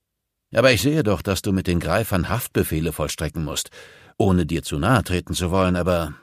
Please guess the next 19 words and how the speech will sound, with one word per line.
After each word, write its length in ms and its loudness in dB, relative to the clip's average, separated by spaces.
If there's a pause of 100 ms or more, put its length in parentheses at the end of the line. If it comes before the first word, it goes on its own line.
(120)
irgendwer 540 2
in 100 -2
Buzzards 380 0
Point 420 -2 (260)
muss 220 2
dich 180 -2
hassen. 360 -6 (680)
Komm 200 -2
zu 140 -2
mir. 300 -4 (500)
Arbeite 460 2
mit 180 0
mir. 320 -4 (1000)
Darf 200 2
ich 80 0
dir 100 2
meine 220 2
Leute 260 0
vorstellen? 500 -4